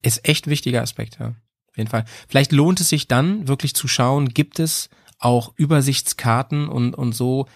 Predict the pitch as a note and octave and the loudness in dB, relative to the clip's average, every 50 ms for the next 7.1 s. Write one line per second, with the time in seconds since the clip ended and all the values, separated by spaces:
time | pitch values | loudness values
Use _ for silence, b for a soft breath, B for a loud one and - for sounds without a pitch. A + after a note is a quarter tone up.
0 | b b - A#2+ A2 G#2+ A#2+ B2 B2 A#2+ A#2+ A#2 A#2 A#2+ B2 D3 D#3+ C#3+ B2 A#2 | b b 0 2 4 4 4 2 4 2 4 4 4 4 4 4 2 2 0 0
1 | A#2+ A2+ A2+ A2 B2+ D#3 E3 C#3 A2 F2+ - - - - - - F#2+ - - - | 0 2 4 4 4 4 4 2 0 -2 -4 -8 -12 -10 -8 -6 -6 -6 -6 -8
2 | G2 G2 F#2+ G2 G2 G2+ G#2 A2 A2 G#2 A2 - G#2+ G#2 G#2+ G2+ G#2 G2+ G#2+ A2 | -8 -8 -8 -8 -8 -4 -2 -2 -2 -2 -2 -4 -4 -2 -2 -2 -2 -2 -2 0
3 | A2+ A2 A2+ - - B2+ C3+ C#3 - D3+ C3+ - - A#2 A2+ A#2 C#3 F#3+ - B | 0 -2 -2 -2 -2 0 0 0 -2 -4 -4 -2 0 0 2 2 0 -2 -4 B
4 | B B B B B B B B - C3 B2+ A#2 - - C3+ B2+ - - D3+ C#3+ | B B B B B B B B 2 2 2 4 4 2 2 2 2 0 0 2
5 | D3+ B2+ - - F3+ F3 D3+ A#2+ A#2+ A#2 A2+ A2 B2 A#2+ A2+ A#2 - - A2+ A2 | 2 2 2 4 4 4 4 4 4 2 2 2 2 2 2 2 2 2 2 4
6 | A#2 B2+ B2 - G2+ F#2 - - F2+ F#2 F2+ - E2+ F2 - F2 D#2+ F#2 F#2+ A2 | 4 2 2 0 -4 -6 -6 -6 -6 -6 -6 -6 -8 -8 -8 -8 -6 -6 -6 -4
7 | - | -2